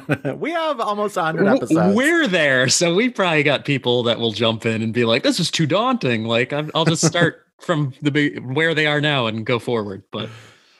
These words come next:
Speaker 1: yeah. But thank you, Ethan. And I don't really get into Hulu's Huluween that much. I feel like last year, I maybe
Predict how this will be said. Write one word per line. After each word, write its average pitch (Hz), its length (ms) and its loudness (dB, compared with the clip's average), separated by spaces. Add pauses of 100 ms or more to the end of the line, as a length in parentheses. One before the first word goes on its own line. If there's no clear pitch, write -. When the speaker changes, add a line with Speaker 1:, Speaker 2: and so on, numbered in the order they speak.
(120)
Speaker 1:
yeah. - 500 -4 (380)
But 165 220 -2
thank 190 320 -2
you, 190 100 0
Ethan. 143 360 0
And 151 400 0
I 185 100 0
don't 269 160 -2
really 247 220 -2
get 190 160 -2
into 185 260 -2
Hulu's 175 640 -2
Huluween 170 880 0
that 165 180 0
much. 165 320 -2
I 160 80 0
feel 165 160 0
like 156 160 0
last 143 400 0
year, 147 180 2
I 135 100 -2
maybe 135 420 0